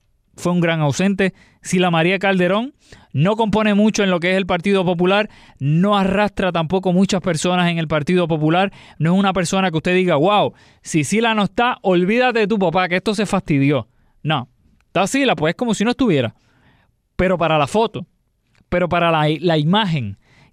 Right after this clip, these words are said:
que da la presencia de esas personas, pues estuvo mal y no fue. Y el caso de Yulín, ese hay que llevarlo a estudiar yo no sé a dónde.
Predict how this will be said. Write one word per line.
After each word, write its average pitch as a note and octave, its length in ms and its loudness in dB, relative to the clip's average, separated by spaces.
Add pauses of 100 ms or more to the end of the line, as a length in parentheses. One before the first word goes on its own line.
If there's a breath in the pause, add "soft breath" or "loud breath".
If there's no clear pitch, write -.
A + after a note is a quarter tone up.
que D3 160 0
da F3+ 300 0 (800)
la D3 120 0
presencia D#3 520 -2
de D#3 80 0
esas F#3 160 -2
personas, G3 500 -2 (640)
pues C#3+ 120 -2
estuvo B3 280 0
mal B2 240 -2 (340)
y A#2+ 100 -4
no A#3+ 120 0
fue. B2 280 -2 (680 soft breath)
Y D3+ 100 0
el F3+ 120 -2
caso C4+ 280 0
de C4 120 2
Yulín, G#3+ 440 0 (600)
ese A3 300 0
hay A#3 80 2
que G#3 140 0
llevarlo G3+ 360 2
a - 20 -2
estudiar F#3+ 400 2
yo F3 160 -2
no F#3+ 80 -2
sé F#3 140 -2
a E3+ 40 2
dónde. C#3 380 -2